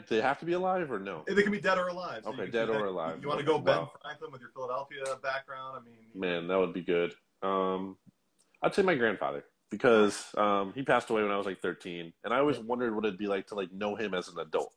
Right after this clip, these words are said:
Speaker 1: So
Speaker 2: Yeah,
Speaker 1: I'd, I'd put
Speaker 2: yeah.
Speaker 1: him in there, uh, a sentimental answer, but definitely him in there. So I think that's four. I didn't really say which musician yet. I will,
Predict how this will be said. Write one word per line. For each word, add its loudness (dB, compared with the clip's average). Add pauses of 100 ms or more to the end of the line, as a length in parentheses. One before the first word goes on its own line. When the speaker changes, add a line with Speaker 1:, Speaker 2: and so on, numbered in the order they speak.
(140)
Speaker 1:
So 2
Speaker 2:
Yeah, -2
Speaker 1:
I'd, -4 (120)
I'd -4
put -2
Speaker 2:
yeah. -8
Speaker 1:
him -8
in -8
there, -2 (380)
uh, 0 (100)
a -8
sentimental -2
answer, -2
but -6
definitely -2
him -4
in -4
there. 0 (340)
So 4
I 6
think 4
that's 2
four. 2
I 6
didn't 0
really 4
say 2
which -4
musician -6
yet. -4
I 6
will, 6